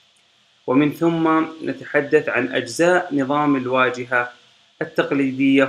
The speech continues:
وكذلك الحديثة. آه، ثم نتطرق إلى الإشارات الدماغية والغير دماغية. بعد ذلك، آه، سأتحدث عن بعض أنواع الحالات الدماغية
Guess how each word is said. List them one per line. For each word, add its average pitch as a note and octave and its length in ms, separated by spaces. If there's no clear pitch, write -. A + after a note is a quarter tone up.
وكذلك A#2 540
الحديثة. C#3+ 640
آه، B2 200
ثم F3 400
نتطرق E3 680
إلى C3+ 200
الإشارات C3+ 680
الدماغية C3 880
والغير C3+ 640
دماغية. C3 920
بعد C#3+ 280
ذلك، D#3 720
آه، C3+ 160
سأتحدث C3+ 680
عن B2 200
بعض C#3 320
أنواع C#3 300
الحالات C3+ 440
الدماغية B2 540